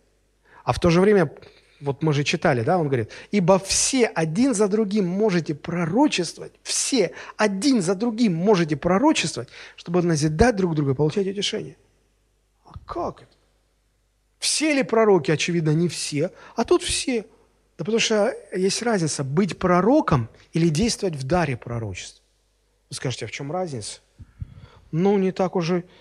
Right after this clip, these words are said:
и сложно. Ну, смотрите, вот первое Коринфянам, вернее, Ефесянам четыре одиннадцать говорится именно о, о служении пророка, да? И он поставил одних апостолами, других пророками, иных евангелистами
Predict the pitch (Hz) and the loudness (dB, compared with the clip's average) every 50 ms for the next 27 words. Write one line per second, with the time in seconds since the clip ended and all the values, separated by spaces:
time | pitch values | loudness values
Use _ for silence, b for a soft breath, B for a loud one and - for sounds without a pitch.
0 | b b b 196 175 - - 240 247 247 190 131 120 104 104 B B B B B | b b b -6 -6 -4 0 2 2 2 2 2 -2 -6 -10 B B B B B
1 | B - 233 220 190 160 - 202 196 175 151 - - 113 107 - - _ - - | B 0 0 0 0 0 -2 -2 0 0 -2 -2 -6 -10 -12 -12 -14 _ -2 0
2 | 190 175 156 147 139 - - 202 262 247 - 175 143 127 117 120 - _ _ _ | 0 2 0 0 -2 0 0 0 0 0 0 -2 -2 -2 -4 -8 -12 _ _ _
3 | _ _ _ _ _ _ _ _ _ _ - - 127 139 143 147 143 139 139 - | _ _ _ _ _ _ _ _ _ _ -8 -4 -2 0 0 0 0 0 0 -2
4 | 165 151 - 180 147 131 123 - - - 165 160 147 147 208 240 202 151 - - | -2 -2 0 0 0 0 -2 -4 -4 -2 0 0 2 2 2 2 0 0 -2 -6
5 | 110 - B B B B B B B B B B B B - _ - 156 127 120 | -10 -14 B B B B B B B B B B B B -20 _ -14 -12 -12 -12
6 | 131 131 135 131 123 135 151 185 160 - - 151 147 - - - 156 160 175 165 | -12 -8 -6 -4 -2 0 -2 -2 -2 -2 -2 -2 -4 -4 -6 -4 -2 0 0 0
7 | 160 156 156 - - - 139 131 135 - - - 123 - - - 147 147 131 123 | 0 0 -2 -4 -4 -4 -4 -4 -4 -4 -6 -10 -10 -10 -8 -6 -6 -6 -2 -2
8 | 165 165 147 127 110 107 - - 110 110 110 98 87 - - - 110 120 143 165 | 0 0 0 -2 -4 -6 -6 -6 -6 -4 -4 -6 -8 -10 -16 -14 -8 -8 -8 -8
9 | - _ _ - 143 160 156 156 - 135 123 - - - 131 127 120 117 113 117 | -8 _ _ 0 0 0 0 0 -2 -4 -6 -4 -2 -2 -2 0 -2 -2 -2 -4
10 | 123 117 - 107 101 - - 190 220 214 - - 196 165 147 135 127 131 135 135 | -4 -6 -6 -10 -10 -4 -2 0 0 0 -2 -4 -4 -4 -4 -4 -6 -8 -10 -8
11 | 135 135 135 131 127 120 - - - - 113 110 113 151 208 196 - 160 135 123 | -6 -6 -6 -6 -8 -10 -10 -6 -4 -4 -2 0 2 2 0 0 0 -4 -4 -4
12 | 120 113 120 123 - - 120 110 110 107 104 117 123 185 220 - - - 165 160 | -4 -4 -4 -6 -6 -8 -8 -6 -6 -6 -4 -2 0 0 0 -2 -2 -4 -4 -4
13 | 151 151 | -6 -8